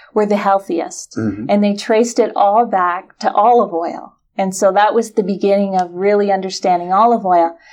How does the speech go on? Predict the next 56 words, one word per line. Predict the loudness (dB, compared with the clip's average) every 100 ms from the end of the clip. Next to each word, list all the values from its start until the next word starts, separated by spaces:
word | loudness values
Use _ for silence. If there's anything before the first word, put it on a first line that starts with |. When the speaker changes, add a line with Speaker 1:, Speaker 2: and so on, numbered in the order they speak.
| -8
Speaker 1:
But | 0 0
if | 2
you | 2
dig | 2 2 2
a |
little | 4 4 2
deeper | 0 -2 0
and | -2 0
you | -2
read | 0 2
in | 2 0
that | -2 -6
study, | -2 0 0 -2
as | -2
I | 0
have | 0 0 -2 0
done, | 0 0 -2 -12 _ -16 -8
uh, | -4 -2 -4 -6
it | 0 2 2
has | 2 2 0 -2
to | -2
do | 0 0 0 0
with | 2 4 2 0 -14 -20 _
that | 0 0 0
the | -2
olive | 2 4 4 2
oil | 2 4 2 0
facilitated | -4 -6 -4 0 2 2 2 -2 0 0 0
them | 0 -2
eating | -4 -4 -2 -2
a | -2
lot | 2 4 2
of | 0 2
vegetables | 2 0 -4 0 0 0
and | -2
a |
lot | 0 0 -2
of | -4
fish. | -6 -6 -8 -18 -6
Speaker 2:
Mm-hmm. | 0 0 0 -10
Speaker 1:
So | -2 0
it | 2
wasn't | 2 4 4 2
just | 0 -4
the | -6 0
olive | 2 2 0
oil. | -2 -2 -2 -4
I | -8
think | -10 -10 -8
it, | -6
it | -4 -4
had | -2 -4
to | -4
do | 0 0
with | 2 -2 -2
their, | -2 0 0